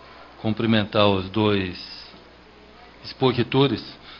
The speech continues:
O doutor Roberto, eu não o conhecia ainda, mas parabenizo Vossa Excelência, a senhora, o senhor foi muito lúcido e muito claro na sua exposição, eu acho que abrindo até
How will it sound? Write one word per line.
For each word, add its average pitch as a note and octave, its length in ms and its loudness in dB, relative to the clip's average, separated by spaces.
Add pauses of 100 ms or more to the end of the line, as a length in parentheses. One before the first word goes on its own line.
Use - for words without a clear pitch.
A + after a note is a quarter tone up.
(140)
O A#2 40 -16
doutor B2 340 0
Roberto, A2+ 580 2
eu A2 120 -2
não A#2 240 0
o A2 40 -2
conhecia A2 480 -2
ainda, A2+ 320 -2 (600)
mas A2 400 -2
parabenizo A#2+ 580 0
Vossa A2+ 220 0
Excelência, A2 420 -4
a A2+ 160 -6
senhora, G#2 220 -4 (920)
o - 60 -6
senhor B2+ 140 0
foi C3 200 2
muito C3+ 360 0
lúcido B2 500 -2
e - 20 0
muito C3 300 -4
claro A#2 480 -2
na G2+ 120 -4
sua G#2 180 -8
exposição, A2 680 -4
eu A2+ 120 0
acho A2 140 -10
que - 80 -8
abrindo A#2 440 -2
até B2 320 -4